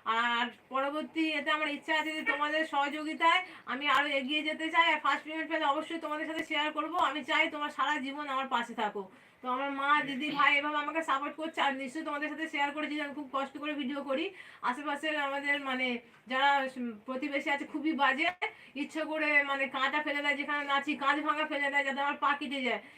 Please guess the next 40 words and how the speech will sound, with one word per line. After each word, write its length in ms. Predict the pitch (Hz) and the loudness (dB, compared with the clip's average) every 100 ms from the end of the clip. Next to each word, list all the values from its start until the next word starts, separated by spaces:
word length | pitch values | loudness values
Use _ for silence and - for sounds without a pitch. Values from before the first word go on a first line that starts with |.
| - | -14
এমনকি 340 | 240 262 285 285 | -8 -6 -4 -4
যেখানে 280 | 277 311 302 | -2 0 2
নাচ 200 | 277 277 | 0 0
করে 160 | 320 | -2
এসেছি 220 | 302 302 302 | -4 -4 -6
সেখান 200 | 294 302 | -2 -2
থেকে 120 | 302 | -2
মাটি 360 | 277 269 320 | -2 -2 -2
তুলে 180 | 302 302 | -2 -2
নিয়ে 180 | 302 311 | -2 -2
চলে 180 | 320 285 | -2 -2
গেছে, 200 | 294 294 | -2 -2
যাতে 180 | 277 302 | -2 -2
খালা 280 | 285 277 | 0 2
হয়ে 160 | 302 285 | 4 2
যায়, 160 | 294 269 | 0 0
গর্ত 280 | 269 269 | -2 -2
হয়ে 160 | 311 285 | -2 -2
যায়, 120 | 294 | -2
আমার 180 | 285 285 | -2 -2
পা 160 | 262 262 | 0 -2
মুচকে 360 | 269 262 262 | -4 -6 -4
যায়। 200 | 233 - - _ - - | -2 -4 -8 _ -20 -8
এরকম 380 | 262 269 277 262 | -2 -2 -2 -6
তোমাদের 300 | 277 285 302 | -4 -2 -2
নিশ্চয়ই 280 | 294 254 285 | -4 4 4
আগেও 300 | 277 302 294 | 6 2 2
বলেছি, 320 | 277 277 285 | 2 2 0
তোমরা 280 | 285 285 294 | -2 0 -2
যদি 200 | 285 285 | -4 -2
এরকম 280 | 269 277 285 | -2 -2 -4
মানুষ 340 | 262 277 247 | -4 -4 -2
হয়, 220 | 269 247 - - - | 2 2 0 -14 -12
সত্যি 360 | 294 277 - 320 | -4 -4 0 0
এরকম 260 | 294 294 294 | 0 0 0
মানুষ 340 | 269 285 285 | 0 0 -2
হয় 160 | 285 269 | -2 2
যারা 320 | 269 269 277 | 4 4 2
মানুষের 560 | 254 262 269 302 285 | 0 -4 -4 -2 -2
মানে 340 | 277 262 262 | -2 -2 -2